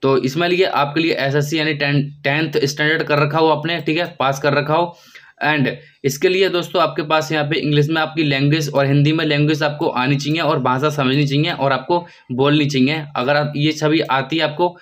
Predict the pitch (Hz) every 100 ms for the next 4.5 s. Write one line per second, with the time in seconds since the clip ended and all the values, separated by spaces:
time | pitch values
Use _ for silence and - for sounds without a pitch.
0 | - - 143 143 127 165 151 135 123 131
1 | - 139 143 135 127 135 127 123 113 113
2 | 107 101 - - - _ 135 143 165 170
3 | 185 147 151 151 160 165 - 165 - 151
4 | 151 151 170 175 -